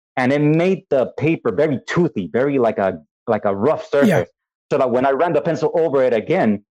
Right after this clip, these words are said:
Speaker 1: it just ran through a pencil. Like, I would go through pencil after pencil,
Speaker 2: Yeah.
Speaker 1: each, doing each one page because they would just eat up the lead. And then there was a very satisfying feeling of just, like, taking the brush and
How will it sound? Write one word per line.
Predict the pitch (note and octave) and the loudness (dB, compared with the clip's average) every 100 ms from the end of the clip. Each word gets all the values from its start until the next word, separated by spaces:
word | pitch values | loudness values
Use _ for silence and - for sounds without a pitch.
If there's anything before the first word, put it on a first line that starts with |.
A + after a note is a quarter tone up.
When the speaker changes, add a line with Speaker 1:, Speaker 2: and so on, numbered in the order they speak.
| _ _ - | _ _ 0
Speaker 1:
it | D3+ | 2
just | F3 E3 | 2 -2
ran | A#2 A#2 D#3 | -2 0 0
through | D3 A#2+ | 0 0
a | |
pencil. | C3 B2 A2+ | 0 -2 0
Like, | G2+ A#2 | 0 2
I | |
would | A#2+ D3 | 0 2
go | D3 D3 | 0 0
through | B2 | -2
pencil | - B2 B2 | -2 -2 0
after | A2+ - | 0 -2
pencil, | G#2+ A#2 E3 | -2 0 2
Speaker 2:
Yeah. | B2+ | 0
Speaker 1:
each, | A#2 | -2
doing | A#2 A#2+ | 0 0
each | A2+ A2+ | 0 -2
one | G#2+ G2 | -6 -2
page | B2 B2 | -2 -2
because | G2+ G2+ | -4 0
they | A#2 | 0
would | B2+ | 0
just | A#2 A2+ - | -2 -4 -2
eat | D3 | 0
up | C3 | 0
the | G#2+ | 0
lead. | F#2+ A2 G2+ - _ _ _ _ - | 0 0 0 -4 _ _ _ _ -4
And | A#2+ A2 F#2+ | 0 2 2
then | C#3+ G3 B2 A#2 _ | 0 0 0 -4 _
there | - D#3 | -4 -2
was | G#3+ | 0
a | D#3+ | 0
very | F3+ B3+ | 0 0
satisfying | C#3+ E3 - C#3 | 0 -2 0 -2
feeling | - E3+ G#3+ A2+ | -2 0 2 2
of | F#2+ | 0
just, | D3 - | -2 0
like, | B2+ A2 | -2 0
taking | D3 D#3 C#3 | -2 0 0
the | |
brush | A2 A#2 B2 B2+ B2+ - _ _ _ _ _ C#3 | 0 0 2 0 -2 -12 _ _ _ _ _ -2
and | B2 A#2+ A#2 | 0 2 2